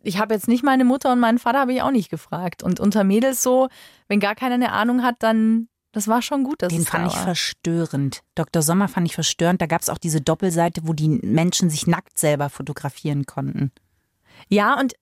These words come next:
Speaker 1: ich muss sagen, rückblickend fand ich das gut, weil du da überhaupt kein Schönheitsideal hattest, sondern du hattest die unterschiedlichsten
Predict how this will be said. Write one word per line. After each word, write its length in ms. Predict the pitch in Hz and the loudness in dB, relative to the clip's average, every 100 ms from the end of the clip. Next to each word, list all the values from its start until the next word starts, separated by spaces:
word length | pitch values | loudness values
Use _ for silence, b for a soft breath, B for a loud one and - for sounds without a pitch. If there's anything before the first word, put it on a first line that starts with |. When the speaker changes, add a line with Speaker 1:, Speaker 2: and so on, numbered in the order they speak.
| - | -10
Speaker 1:
ich 240 | 233 - | -10 -4
muss 200 | 247 277 | 0 2
sagen, 180 | 269 240 | 2 2
rückblickend 640 | 226 320 - 220 - 269 | 2 -2 -2 -4 -2 -4
fand 200 | - 254 | 0 -2
ich 120 | 262 | -2
das 200 | - 208 | -6 -8
gut, 320 | - 269 196 - | -2 -2 -2 0
weil 280 | 196 196 196 | 0 0 -4
du 240 | 202 208 208 | -8 -4 0
da 240 | 208 220 | 0 0
überhaupt 560 | 220 220 202 285 - - | 0 -4 0 -2 -2 -6
kein 220 | 262 247 | -2 -2
Schönheitsideal 880 | - 277 220 - 190 165 156 170 165 | -2 0 0 -2 -6 -4 -4 -4 -6
hattest, 320 | 175 165 - | -6 -6 -2
sondern 180 | 190 202 | 0 2
du 100 | 196 | 0
hattest 320 | 226 240 - | -2 -4 -6
die 120 | - | -6
unterschiedlichsten 1200 | - 330 320 302 - 277 262 247 - - 226 233 | -2 -2 0 -2 -2 -6 -4 -4 -4 2 4 4